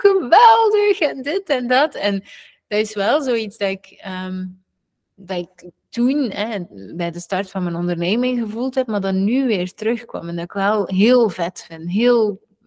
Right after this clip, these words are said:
ja, helemaal niet als een bevalling, want daar moet niet iedereen cheeren voor mij. <laughs> Maar goed,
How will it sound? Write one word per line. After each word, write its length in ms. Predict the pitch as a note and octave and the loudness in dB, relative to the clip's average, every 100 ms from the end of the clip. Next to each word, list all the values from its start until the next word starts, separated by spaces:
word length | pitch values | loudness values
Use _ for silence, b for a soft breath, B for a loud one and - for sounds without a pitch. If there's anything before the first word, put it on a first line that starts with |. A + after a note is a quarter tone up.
| - F3+ _ _ | -18 -18 _ _
ja, 220 | - G3 F3 | -2 0 2
helemaal 420 | F#3 G#3+ G3 G#3 | 4 4 4 2
niet 140 | G3 | 0
als 120 | F3+ | -2
een 80 | F#3 | -4
bevalling, 440 | E3+ F3+ E3+ E3 F#3+ | -2 0 0 0 -4
want 160 | F3+ | -2
daar 180 | F3+ F3+ | 0 0
moet 220 | F#3 F#3 | -2 -4
niet 180 | F#3+ F3+ | -6 -4
iedereen 400 | F#3+ F3 E3 F3 | -4 -2 -2 -4
cheeren 440 | - G#3 G3 E3 F3 | -6 -4 -4 -4 -6
voor 180 | E3+ E3 | -6 -4
mij. 220 | E3 G#3+ | -2 2
<laughs> 800 | C4 C#4 E4+ E4+ G4+ D4 B4+ - | 2 4 4 4 0 0 -2 -4
Maar 280 | - A#3+ A3+ | 0 2 2
goed, 340 | B3 C4+ B | -2 -4 B